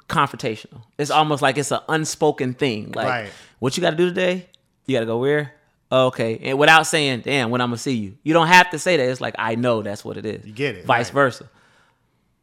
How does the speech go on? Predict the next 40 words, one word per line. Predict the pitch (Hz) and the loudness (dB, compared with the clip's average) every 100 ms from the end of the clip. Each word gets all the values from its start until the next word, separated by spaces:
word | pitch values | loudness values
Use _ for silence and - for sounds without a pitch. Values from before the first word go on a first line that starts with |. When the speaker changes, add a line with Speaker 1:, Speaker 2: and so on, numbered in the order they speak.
| _ _ _ _ | _ _ _ _
Speaker 1:
On | 110 | -6
a | 113 | -2
Wednesday. | 185 262 165 98 117 _ _ _ - | 0 0 -4 -10 -14 _ _ _ -6
<laughs> | 320 - - 302 | -6 -6 -10 -10
Speaker 2:
Talk | - 120 233 277 | -4 4 6 6
to | 277 | 6
me | 269 | 6
on | 240 226 | 8 10
a | |
Wednesday, | 208 226 214 175 147 | 10 8 8 4 4
Speaker 1:
On | 156 | 6
a | 156 | 6
Speaker 2:
'cause | 170 240 | 8 10
I'ma | 349 277 | 10 10
give | |
Speaker 1:
Wednesday. | 190 170 | 10 10
Speaker 2:
you | 220 | 10
my | 247 | 8
Tuesday | 247 240 208 190 180 | 8 2 2 8 8
answer | 190 185 | 8 4
in | 165 | 4
a | 165 | 6
minute. | 180 214 - - - - - | 6 4 2 -2 -4 -6 -6
Speaker 1:
<laughs> | 214 - - 208 | -2 -2 0 4
On | 196 | 6
a | 202 190 | 6 4
Wednesday, | 233 277 202 185 175 170 | 4 4 2 4 4 4
it | 196 | 6
might | 190 185 170 | 8 8 8
be | 170 175 175 175 - - - | 4 4 2 0 -10 -20 -4
somebody | 196 190 180 175 | 2 8 10 8
in | 160 | 6
a, | |
in | 156 165 | 4 2
a | 160 | 0
completely | 160 196 175 156 | -2 -4 -4 0
different | 175 175 147 | 0 -2 -6
profession, | 147 - 208 202 147 147 _ _ _ _ - | -4 4 4 4 -4 -8 _ _ _ _ 2
only | 156 151 | 4 2
because | 143 151 180 151 151 151 151 | 0 -2 4 6 6 4 -2